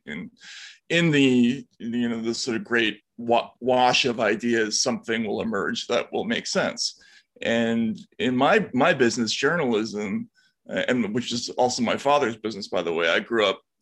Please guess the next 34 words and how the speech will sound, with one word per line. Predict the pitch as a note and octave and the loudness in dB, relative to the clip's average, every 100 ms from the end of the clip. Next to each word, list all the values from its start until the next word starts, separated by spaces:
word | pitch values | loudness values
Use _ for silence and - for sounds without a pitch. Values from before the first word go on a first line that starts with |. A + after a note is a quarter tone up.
| _ - | _ -2
watching | G#2+ A#2+ A2+ | -2 -2 -2
him | B2 A#2+ | 0 2
work. | G2 F#2 D#2 | 2 0 -2
He | B2+ | -2
was | A#2 A2 A#2 - G#2 | -2 -2 -6 -12 -6
a, | |
a | D#2+ C#2 | -4 -2
reporter, | A2 G2 - G2+ F#2+ | -4 -4 -2 0 0
a | |
very | G#2+ A2 F#2+ | 2 2 2
good | B2 | 0
one. | A2+ G2 A2 - _ - _ - | 0 -2 -2 -8 _ -20 _ -10
Um, | - G2 G2 E2+ - - | -2 0 0 -4 -12 -14
the, | - - | -14 -10
the | G2+ B2 E3 | -4 -2 2
ethos | G#3 G3 C3 B2+ | 2 4 2 2
was | A#2 | 2
always, | A#2 A2+ G#2+ - | 4 4 0 0
"We'll | A#2+ C#3+ D#3+ D#3 - | 4 6 6 0 -6
compile | D#3 B2+ F3 F#3+ F3+ | -6 0 4 4 2
the | E3 | -2
information, | C#3+ D#3 C#3+ C3+ - A#2+ | -6 -6 -2 0 0 0
we'll | A2 A2+ | 0 0
give | C3 B2 | 0 0
it | - | -2
to | B2+ | -2
the | B2 | 2
audience, | A2+ A2+ A2 A2 A#2+ - - - _ - | 4 2 2 -2 -2 -4 -4 -16 _ -4
and | A#2+ A#2+ | 0 2
let | A#2 A#2+ | 2 2
them | A#2 | 0
sort | G#2+ A#2 G#2+ G#2+ | 2 0 0 -2
it | G2+ | -4
out. | D2 | -4